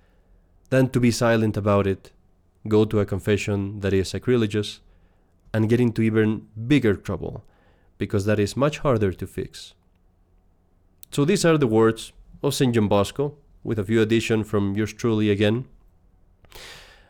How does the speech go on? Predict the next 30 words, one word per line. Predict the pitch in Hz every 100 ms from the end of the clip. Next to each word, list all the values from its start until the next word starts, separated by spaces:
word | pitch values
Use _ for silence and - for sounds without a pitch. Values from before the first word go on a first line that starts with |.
| _
And | 120 123 127 117 - _ _ _ -
I'd | 120
like | 131 160 147
you | 147 143
to | 139 127 120 113
take | - 180 180
this | 156 123
advice | 104 117 135 156
as | 110 104
best | 120 -
as | 104
you | 104
can | - 107 110 151 156 -
and | 107
pass | 151 160
it | 190
on, | 220 139 - _ _ _ _ _
because | 117 123
this | 135 131
is | 117
really | 143 135
something | 110 117 104 104 101
that | 92
would | 98 98
help | 123 113 98
us | 87 - -
in | 95
our | 90
spiritual | - 98 90 92
life. | 92 87 -